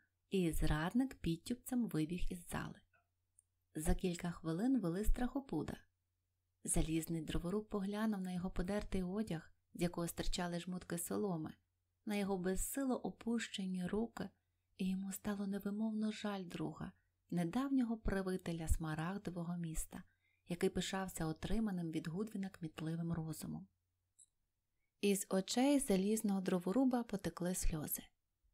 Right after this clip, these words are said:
«Обережніше! При тобі ж немає мастильнички!» злякано закричав страхопут. «Ти заіржавієш!» «Вибач, друже»,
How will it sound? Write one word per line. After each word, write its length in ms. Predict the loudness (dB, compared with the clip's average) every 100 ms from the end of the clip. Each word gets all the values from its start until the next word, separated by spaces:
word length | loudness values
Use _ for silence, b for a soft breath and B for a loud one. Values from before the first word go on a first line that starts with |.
| _ _ 0
«Обережніше! 1080 | 4 6 8 8 8 8 8 6 2 0 -4 _ _ _ 0
При 140 | 4
тобі 280 | 6 6 6
ж 120 | 6
немає 340 | 6 8 6
мастильнички!» 1080 | 6 4 6 6 8 6 2 -2 -4 -4 -4 _ _ _ _ _
злякано 520 | -2 2 2 2 0 0
закричав 520 | 2 4 4 4 2
страхопут. 720 | -2 0 0 2 -2 -2 -8 _ _ _ _
«Ти 180 | 6 8
заіржавієш!» 1200 | 8 8 8 6 6 8 6 4 2 0 -6 -8 _ _ _ _ _ _ _ -2
«Вибач, 480 | 4 6 6 4
друже», 500 | 4 4 4 0 -6